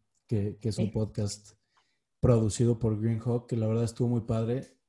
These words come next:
Speaker 1: Estuvo, creo que estuvo como resumido, porque no tenían tanto tiempo a lo mejor, no te pudiste expandir tanto, pero los puntos que tocan s-, se me hacen muy interesantes. Entonces,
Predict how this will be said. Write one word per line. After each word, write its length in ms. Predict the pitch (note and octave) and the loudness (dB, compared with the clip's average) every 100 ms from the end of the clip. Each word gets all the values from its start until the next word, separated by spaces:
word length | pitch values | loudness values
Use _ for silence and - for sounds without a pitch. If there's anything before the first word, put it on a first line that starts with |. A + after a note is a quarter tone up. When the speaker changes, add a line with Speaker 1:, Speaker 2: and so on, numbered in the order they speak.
| _ | _
Speaker 1:
Estuvo, 580 | - G2 - A#2+ B2+ C3 | -8 -8 0 2 2 2
creo 160 | - - | 0 -2
que 60 | |
estuvo 400 | - C#3+ D3 D3 | -2 4 6 6
como 200 | - A#2 | 4 0
resumido, 640 | G#2+ G#2 G#2+ A2 A2+ C#3 E3 | 2 0 0 0 0 -2 -6
porque 220 | A#2+ A#2+ | -8 -4
no 140 | A#2 | -2
tenían 240 | A#2 A#2 A2+ | 0 -2 0
tanto 260 | A#2 A2 | -2 -4
tiempo 240 | A2 A2+ A#2+ | -2 0 0
a 40 | |
lo 80 | A2 | -2
mejor, 360 | G2 G#2+ - _ _ _ _ | -4 -6 -8 _ _ _ _
no 160 | A#2 G#2+ | -6 -2
te 80 | A2 | -2
pudiste 320 | A2+ A2 - | -2 -4 -6
expandir 420 | A2 - G#2+ G#2+ | -8 -6 -4 -6
tanto, 400 | A2 G#2+ A2 - _ _ _ | -6 -8 -10 -12 _ _ _
pero 100 | A2+ | 0
los 160 | A2+ G#2+ | 0 0
puntos 340 | A#2+ A2+ B2+ | -2 -2 -2
que 120 | - | -2
tocan 420 | G#2+ A#2 A2+ A#2 A#2+ | 0 -2 0 0 0
s-, 280 | - - _ | -6 -16 _
se 260 | - - A2+ | -18 -4 0
me 120 | G#2+ | 2
hacen 200 | G#2+ A#2 | 0 0
muy 180 | A2 A2+ | 0 0
interesantes. 760 | A2 A2 G#2 A2+ A2 A#2+ C3 F3+ | 0 -2 0 0 0 -6 -8 -6
Entonces, 800 | A2 G#2+ A2 G#2+ A#2 G#2+ - | -6 -4 -4 -2 0 -2 -4